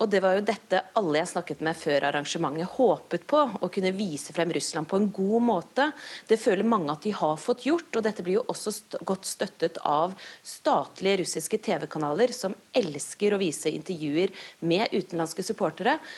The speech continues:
som forteller at de har hatt et helt annet inntrykk av Russland før de kom hit. Men det er jo klart, menneskerettighetsbrudd og andre problemer i det russiske samfunnet, det er ikke noe tilreisende turister vil merke på kroppen under denne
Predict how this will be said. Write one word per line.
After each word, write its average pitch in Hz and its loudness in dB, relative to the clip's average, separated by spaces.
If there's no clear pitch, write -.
som 190 -2
forteller 156 2
at 170 -2
de 151 4
har 160 2
hatt 156 -2
et 180 -2
helt 269 6
annet 180 2
inntrykk 180 0
av 180 4
Russland 220 2
før 135 4
de 175 4
kom 135 0
hit. 151 -2
Men 185 2
det - 4
er 208 8
jo 269 4
klart, 254 4
menneskerettighetsbrudd 202 2
og 202 4
andre 165 2
problemer 170 2
i 170 4
det 196 4
russiske 170 -2
samfunnet, 180 0
det 185 6
er 143 0
ikke 214 0
noe 165 4
tilreisende 151 0
turister 165 -2
vil 180 4
merke - 0
på 175 -2
kroppen 170 -2
under 165 2
denne 160 2